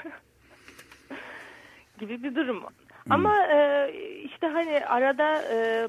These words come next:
Speaker 1: başka örneklere bakarak umut olabilir mi? E, veyahut da yani Türkiye'nin içinde aslında tabii, e, ciddi bir bu işe konmuş entelektüel sermaye var. İnsanlar çok çalışmışlar. İşte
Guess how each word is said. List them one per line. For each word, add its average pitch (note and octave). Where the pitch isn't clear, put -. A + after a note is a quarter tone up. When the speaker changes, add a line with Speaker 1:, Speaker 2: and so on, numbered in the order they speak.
Speaker 1:
başka A3
örneklere B3
bakarak A#3+
umut A3+
olabilir A3
mi? F3+
E, E3
veyahut G#3
da G3
yani G3+
Türkiye'nin C#4
içinde C#4
aslında A#3+
tabii, A#3
e, E3+
ciddi G#3+
bir G#3+
bu A3
işe A3
konmuş G#3+
entelektüel G#3
sermaye G3+
var. B2+
İnsanlar G3
çok -
çalışmışlar. F3+
İşte F#3